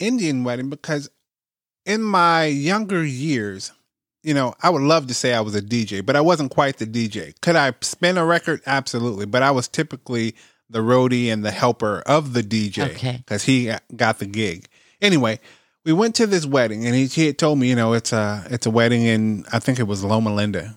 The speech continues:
Speaker 1: I believe. I'm not sure. Uh, I'm almost positive. So we get there, and we're setting up, and it's an Indian wedding.
Speaker 2: Nice.
Speaker 1: Yeah, and just like you said, all the colors, all the
Speaker 2: Yeah.
Speaker 1: it was beautiful,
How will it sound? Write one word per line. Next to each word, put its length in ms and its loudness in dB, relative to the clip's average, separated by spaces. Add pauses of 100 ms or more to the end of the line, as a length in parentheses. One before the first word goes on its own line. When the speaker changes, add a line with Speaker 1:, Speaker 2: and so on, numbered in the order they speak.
Speaker 1:
I 80 -6
believe. 380 -6
I'm 80 -4
not 180 -2
sure. 320 -4 (340)
Uh, 300 -2 (680)
I'm 120 2
almost 300 0
positive. 500 -6 (520)
So 160 2
we 100 4
get 320 0
there, 320 -2 (120)
and 160 2
we're 100 0
setting 360 0
up, 220 -4
and 140 -2
it's 180 -6
an 140 -2
Indian 360 -2
wedding. 340 -4 (420)
Speaker 2:
Nice. 680 -2
Speaker 1:
Yeah, 320 2
and 320 2
just 200 0
like 160 -2
you 80 0
said, 240 -2
all 180 4
the 100 -6
colors, 720 2
all 200 4
the 220 0
Speaker 2:
Yeah. 320 -6 (600)
Speaker 1:
it 80 2
was 160 4
beautiful, 580 0